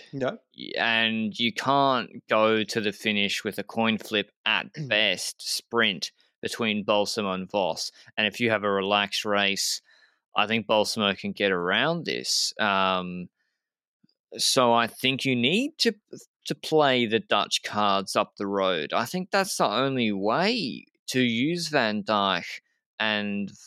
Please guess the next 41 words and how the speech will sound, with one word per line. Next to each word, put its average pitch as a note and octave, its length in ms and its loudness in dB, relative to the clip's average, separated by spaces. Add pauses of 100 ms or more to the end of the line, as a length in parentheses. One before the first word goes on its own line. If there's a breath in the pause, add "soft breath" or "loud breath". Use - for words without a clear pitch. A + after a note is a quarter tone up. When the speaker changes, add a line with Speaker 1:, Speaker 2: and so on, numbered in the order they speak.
(140)
Speaker 2:
uh, G#2 280 2
Van G#2+ 300 0
Vleuten F#2+ 460 0
in F#2+ 140 -6
that E2 240 -4
fashion. A#2+ 720 -2 (100)
And A#2+ 240 0
I A#2+ 160 4
would A#2 160 0
have, A2+ 480 -2 (280)
if D#3 120 2
it E3 140 4
comes E3 340 0
down D3 320 4
to D3 160 0
it, C3+ 100 6 (120)
obviously B2+ 440 2
Vollering A#2+ 580 2
has A2+ 220 -2
to A2+ 100 -4
lead G#2+ 160 0
out G2 220 -2
Vos. C3 300 0
They B2+ 200 2
have G3 440 0
good, G3 240 6 (200 loud breath)
the C3+ 100 4
difference G#3+ 420 2
here G#3 220 2
though, F#3 200 4
Benji, C#3+ 600 2
ca-, C3+ 120 0
to - 120 -6
the B2+ 140 6
Olympics, D3+ 540 2
remember C3+ 220 2
Olympics D3 440 0
was B2+ 220 2
four F3+ 340 4
riders, G#3+ 420 4
right? C4+ 140 2